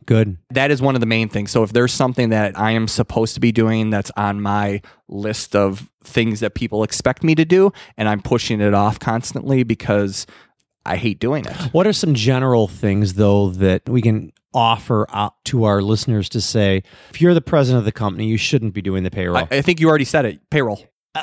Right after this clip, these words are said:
Speaker 1: or you shouldn't be doing the accounts
Speaker 2: Yeah,
Speaker 1: receivable.
Speaker 2: so
Speaker 1: You
Speaker 2: let's
Speaker 1: shouldn't
Speaker 2: talk
Speaker 1: be
Speaker 2: about,
Speaker 1: doing
Speaker 2: I think,
Speaker 1: the
Speaker 2: I think payroll is a great example of something that probably a lot of business owners hold on to,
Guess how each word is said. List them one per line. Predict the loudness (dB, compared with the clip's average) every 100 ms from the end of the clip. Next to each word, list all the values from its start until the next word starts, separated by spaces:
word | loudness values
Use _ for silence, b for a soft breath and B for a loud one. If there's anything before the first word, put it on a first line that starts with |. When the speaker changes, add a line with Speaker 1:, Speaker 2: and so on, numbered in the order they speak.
| 2
Speaker 1:
or | 4
you | 4 2
shouldn't | 0 0 0 -2
be | 0
doing | 0 0
the | -2
accounts | -6 -6 -4
Speaker 2:
Yeah, | -4
Speaker 1:
receivable. | -4 -2 2 2
Speaker 2:
so | 4
Speaker 1:
You | 4
Speaker 2:
let's | 4
Speaker 1:
shouldn't | 4 4
Speaker 2:
talk |
Speaker 1:
be |
Speaker 2:
about, | 4
Speaker 1:
doing |
Speaker 2:
I | 2
think, | 2
Speaker 1:
the | 0
Speaker 2:
I |
think | -2 -4
payroll | 2 4 6 6 4
is | 2 0
a | -2
great | 0 0 0
example | 0 0 0 0 0
of | 2 0 0 B B
something | -8 -2 -2 0 0 2
that | 2 2 0
probably | -2 -2 0 0
a | 0
lot | 0 0
of | 0
business | 0 0 -2
owners | -2 0 -2
hold | 0 0
on | 2 0
to, | 0 2